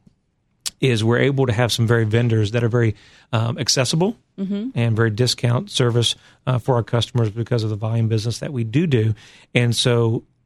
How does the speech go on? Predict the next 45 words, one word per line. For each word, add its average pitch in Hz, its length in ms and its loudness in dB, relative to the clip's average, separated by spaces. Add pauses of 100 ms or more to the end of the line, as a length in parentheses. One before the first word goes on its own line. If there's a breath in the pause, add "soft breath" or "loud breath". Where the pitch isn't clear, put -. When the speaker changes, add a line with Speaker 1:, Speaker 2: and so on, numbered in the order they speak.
(100)
Speaker 1:
some 156 160 2
of 143 60 4
these 127 140 2
items 127 300 2
that 117 140 0
if 117 180 -6
you 143 160 2
as 113 120 -2
a 110 60 0
homeowner 120 540 2
went 117 160 2
out 120 180 0
line 123 400 0
and 107 200 -2 (280 soft breath)
kinda 113 180 -2
shopped 117 380 -2
around, 107 360 2
Speaker 2:
Mm-hmm. 185 140 -2 (160)
Speaker 1:
we're 131 100 2
able 131 160 0
to 110 60 2
save 120 280 0
you 113 60 2
some 107 180 0
prices 113 460 0
on 113 140 -2
things 113 260 -6
like 107 140 -10
Speaker 2:
That's 113 200 -4
Speaker 1:
that. 120 40 -2
Speaker 2:
true. 180 240 -4 (140)
Speaker 1:
That 123 140 -2
will 120 120 0
help 139 340 -2
you 120 140 2
on 113 80 2
volume 113 420 2
discounting 107 640 0 (420 soft breath)
and 110 420 0
maybe 147 260 2
make 113 200 0
that 110 160 -2
list 113 280 -2
more 113 280 0
obtainable 110 720 -2